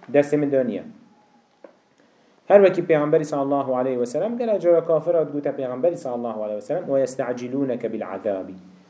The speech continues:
تو بجن بوم عذاب بینه. جا ایک الآیت رب العالمین بشتا پیغمبری صلی الله علیه و سلم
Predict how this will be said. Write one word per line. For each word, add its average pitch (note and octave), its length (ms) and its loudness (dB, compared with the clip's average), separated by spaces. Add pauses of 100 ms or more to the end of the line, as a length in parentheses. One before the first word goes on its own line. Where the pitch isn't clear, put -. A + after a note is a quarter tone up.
(120)
تو A2+ 60 -6
بجن A#2+ 200 0
بوم B2 160 4
عذاب A2+ 340 4
بینه. F#2+ 300 -4 (1040)
جا D3 140 0
ایک G#3+ 240 6
الآیت D#3 380 2 (720)
رب B2+ 100 0
العالمین C3+ 320 2
بشتا A#2+ 240 -4
پیغمبری A#2 380 -4
صلی A#2 160 -8
الله A2 360 -4
علیه A2 200 -2
و G#2 60 -6
سلم D3+ 320 -6